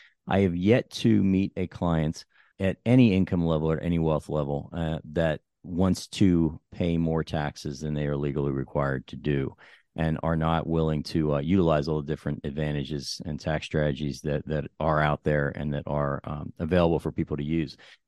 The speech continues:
And so this brings us into this conversation, direct indexing, because I think it's, I think it's definitely an exciting development, particularly if you're managing taxable accounts. But give me the Goldman Sachs story on what direct indexing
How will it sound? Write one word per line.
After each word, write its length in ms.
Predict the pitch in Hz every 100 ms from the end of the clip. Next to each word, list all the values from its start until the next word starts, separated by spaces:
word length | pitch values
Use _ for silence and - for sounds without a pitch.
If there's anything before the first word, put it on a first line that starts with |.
| -
And 120 | 104
so 60 |
this 120 | 127 -
brings 380 | 123 127 120
us 160 | 110 -
into 160 | 104 90
this 140 | 82
conversation, 600 | - 87 78 85 76 80
direct 280 | 80 80 -
indexing, 480 | 82 78 71 - 78
because 220 | 78 85
I 60 |
think 220 | 85 98 87
it's, 180 | - - _ _ _
I 80 | -
think 120 | 107
it's 140 | 95 82
definitely 760 | 92 107 - 98 95 95 90 -
an 80 | 98
exciting 460 | 90 - 107 101
development, 520 | 92 90 92 92 95 -
particularly 340 | - 95 87
if 60 | 80
you're 60 |
managing 320 | 87 85 78
taxable 420 | 80 85 82 - 85
accounts. 440 | - 87 85 - _ - - -
But 140 | 104
give 220 | - 139 147
me 220 | 123 107
the 160 | 95
Goldman 360 | 80 92 92 82
Sachs 460 | - - 101 107 -
story 580 | - 92 85 78 73 -
on 280 | 82 78 78
what 240 | 80 -
direct 400 | 78 78 78 -
indexing 680 | - 87 80 76 - 78 76